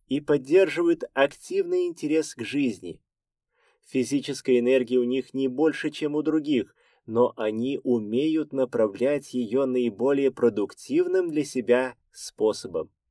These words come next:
Любознательность этих людей безгранична.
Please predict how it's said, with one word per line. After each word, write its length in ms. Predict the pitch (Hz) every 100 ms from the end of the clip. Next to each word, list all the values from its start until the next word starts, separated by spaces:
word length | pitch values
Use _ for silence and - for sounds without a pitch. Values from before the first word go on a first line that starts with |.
| _ _ _ _ _ _ _ _ _ _ _
Любознательность 1200 | 120 139 196 202 175 202 220 220 208 185 180 - -
этих 480 | - 165 165 160 147
людей 380 | 131 127 117 143
безгранична. 880 | 120 127 110 110 101 98 - -